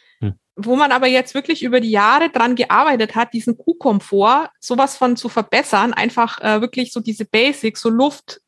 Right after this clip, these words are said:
Speaker 2: Licht, Platz und so weiter. Und da ist es, äh, tatsächlich so, dass die Bedingungen wirklich denkbar schlecht sind, aber die einfach durch dieses extrem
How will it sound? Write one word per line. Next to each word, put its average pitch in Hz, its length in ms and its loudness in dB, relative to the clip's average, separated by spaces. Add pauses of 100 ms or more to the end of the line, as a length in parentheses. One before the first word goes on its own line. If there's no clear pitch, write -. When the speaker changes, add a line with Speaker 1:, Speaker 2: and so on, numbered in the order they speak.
(200)
Speaker 2:
Licht, 262 600 -2
Platz 233 360 0
und 247 120 -2
so 254 100 -2
weiter. 262 460 2 (560)
Und 208 160 -2
da 226 160 4
ist 294 100 -4
es, - 180 -12
äh, 233 180 -2
tatsächlich 247 580 0
so, 294 320 0 (280)
dass 233 420 -2 (200)
die 247 80 4
Bedingungen 262 640 2
wirklich - 280 -8
denkbar 277 360 0
schlecht - 380 -2
sind, 320 160 -2
aber 226 200 0
die 240 180 -4
einfach 240 320 -2
durch 240 200 -8
dieses 240 260 -8
extrem 269 640 0